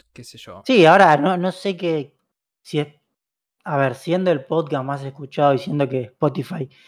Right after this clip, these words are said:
Speaker 2: quiere convertirse en la plataforma de podcast, no sé si va a hacer algo o no con este podcast en particular.
Speaker 1: No, no va, no lo van a dar de baja, a menos de que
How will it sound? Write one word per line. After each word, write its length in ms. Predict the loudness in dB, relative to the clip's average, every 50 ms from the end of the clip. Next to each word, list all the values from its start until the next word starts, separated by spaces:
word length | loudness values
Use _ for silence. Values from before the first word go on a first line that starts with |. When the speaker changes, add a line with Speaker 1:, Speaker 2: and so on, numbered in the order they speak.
| _ _ _ _ _ _
Speaker 2:
quiere 340 | 0 2 4 6 6 4 2
convertirse 560 | 2 0 0 0 0 0 0 -4 -4 -4 -4
en 60 | -4
la 120 | -4 -4 -4
plataforma 640 | -6 -6 -6 -8 -14 _ -2 -2 0 0 0 -2
de 60 | -2 -4
podcast, 680 | -8 _ -4 -4 -4 -2 0 2 0 0 0 -4 _ _ _ _ _ _ _ _ _ _ _ _ _ -10
no 120 | -6 -6
sé 100 | -4 -4
si 200 | -4 -4 0 2
va 100 | 2 2
a 40 | 2
hacer 240 | 0 0 0 0 2
algo 300 | 2 2 2 2 2 0
o 60 | 0
no 200 | 0 0 0 0
con 260 | -2 -4 -8 -8 -12 -16
este 260 | -18 -14 _ -6 -6 -6
podcast 440 | -2 -2 -2 -2 -4 -6 -10 -8 -8
en 80 | -10
particular. 500 | -10 -10 -10 -8 -6 -2 0 4 4 4
Speaker 1:
No, 360 | 4 2 0 -2 -2 -4 -4
no 160 | -6 -6 -6 -6
va, 180 | -6 -6 -6
no 300 | -8 -10 -8 -4 -4 -4
lo 200 | -4 -6 -6 -6
van 220 | -6 -4 -4 -4 -4
a 100 | -4 -4
dar 160 | -4 -4 -4
de 80 | -4 -2
baja, 420 | 0 0 -2 -2 -4 -8 -10 -10 -10 -10
a 60 | -10
menos 560 | -10 -8 -8 -8 -6 -6 -4 -4 -6 -6 -6 -8
de 320 | -6 -6 -6 -6 -6 -8
que 520 | -10 -12 -10 -8 -8 -8 -8 -10 -10 -12